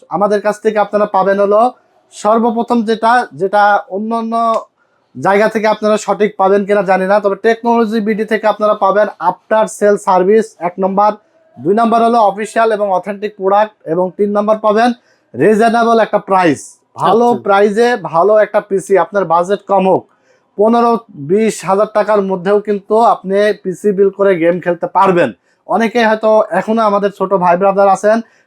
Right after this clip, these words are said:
Speaker 1: যারা এখনো বসে মোবাইলে গেম খেলেন।
Speaker 2: হ্যাঁ।
Speaker 1: মোবাইলে গেম খেলার দিন শেষ, কারণ নতুন নতুন পিসি পাচ্ছেন মোবাইলের থেকে অর্ধেক দামে, একদম মনিটর সহকারে ফুল সেটআপ, গেম খেলতে পারবেন এবং ফ্রিল্যান্সিং করতে পারবেন, এডিটিং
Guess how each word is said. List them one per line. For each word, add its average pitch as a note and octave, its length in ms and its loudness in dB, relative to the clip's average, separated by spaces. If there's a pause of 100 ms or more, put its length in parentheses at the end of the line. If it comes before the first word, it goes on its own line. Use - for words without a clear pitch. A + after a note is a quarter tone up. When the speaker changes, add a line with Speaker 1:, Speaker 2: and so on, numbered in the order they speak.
(140)
Speaker 1:
যারা G3 320 2 (120)
এখনো G#3+ 240 0
বসে F#3 480 -2
মোবাইলে G3 320 0
গেম D#3 200 -2
খেলেন। C3+ 300 0 (300)
Speaker 2:
হ্যাঁ। F#3 320 2
Speaker 1:
মোবাইলে A3+ 320 2
গেম G#3 200 0
খেলার G#3+ 240 0
দিন G3 160 -2
শেষ, A3 360 0
কারণ F#3+ 320 2 (220)
নতুন G3+ 240 0 (120)
নতুন A3 200 -2 (100)
পিসি G3+ 320 -4
পাচ্ছেন G#3 260 2 (120)
মোবাইলের G3 380 2
থেকে G#3+ 140 0
অর্ধেক D3 440 2
দামে, G#2+ 240 -4 (480)
একদম F3+ 320 0 (120)
মনিটর G3+ 320 0
সহকারে G#3 260 0 (100)
ফুল G#3+ 180 2
সেটআপ, D#3+ 360 -2 (500)
গেম G#3+ 200 2
খেলতে A3+ 260 -4
পারবেন A3 380 0 (260)
এবং G3 200 2 (120)
ফ্রিল্যান্সিং A3 440 0
করতে A3 240 -2
পারবেন, A3+ 320 0
এডিটিং G3+ 300 -2